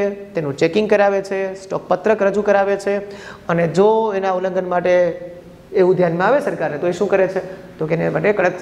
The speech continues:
શિક્ષાત્મક જોગવાઈ પણ મૂકે છે. ઘણા બધા પ્રકારની નીચે એ વસ્તુઓ લખી છે, એના ભાવ સરકારે પોતે નક્કી કર્યા છે અને જીવનરક્ષક દવાઓના ભાવ પણ સરકાર પોતે નક્કી કરે છે બેટા. આનાથી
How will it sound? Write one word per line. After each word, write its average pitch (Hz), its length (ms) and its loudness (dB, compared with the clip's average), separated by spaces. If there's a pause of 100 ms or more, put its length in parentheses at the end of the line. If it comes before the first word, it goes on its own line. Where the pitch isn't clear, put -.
(180)
શિક્ષાત્મક 185 500 -2
જોગવાઈ 147 300 2
પણ 247 200 2 (260)
મૂકે 160 220 -4
છે. - 140 -10 (520)
ઘણા 226 160 4
બધા 220 160 2
પ્રકારની 202 340 0
નીચે 196 200 0
એ 190 80 2
વસ્તુઓ 175 320 2
લખી 196 240 2
છે, 196 380 -4
એના 170 160 -2
ભાવ 160 180 2
સરકારે 156 320 -2
પોતે 165 240 2
નક્કી 208 180 2
કર્યા 214 300 4
છે 208 160 -4
અને 160 140 -6
જીવનરક્ષક 175 560 -2
દવાઓના 165 400 2
ભાવ 143 260 -2
પણ 190 120 0
સરકાર 185 440 2 (440)
પોતે 233 240 4
નક્કી 139 220 -6
કરે 135 180 -6
છે 131 100 -10
બેટા. 127 200 -6 (340)
આનાથી 214 520 2